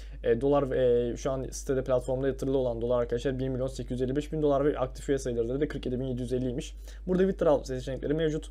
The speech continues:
E, ilk olarak arkadaşlar platforma nasıl para yatırım yapacağız onu göstereceğim sizlere. Buradan depozite geliyorum. E,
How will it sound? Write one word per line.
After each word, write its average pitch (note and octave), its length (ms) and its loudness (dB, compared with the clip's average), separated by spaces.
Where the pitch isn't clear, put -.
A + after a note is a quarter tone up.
E, B2 180 4
ilk G3+ 200 -2
olarak F#3+ 180 4
arkadaşlar F3+ 500 0
platforma F3+ 360 0
nasıl - 160 -8
para D#3+ 120 4
yatırım C3+ 220 -2
yapacağız D3 240 -4
onu D#3+ 120 0
göstereceğim G#2 440 -2
sizlere. C#3+ 340 2
Buradan C#3+ 220 2
depozite C#3 340 0
geliyorum. C3+ 400 -2
E, A2 60 -2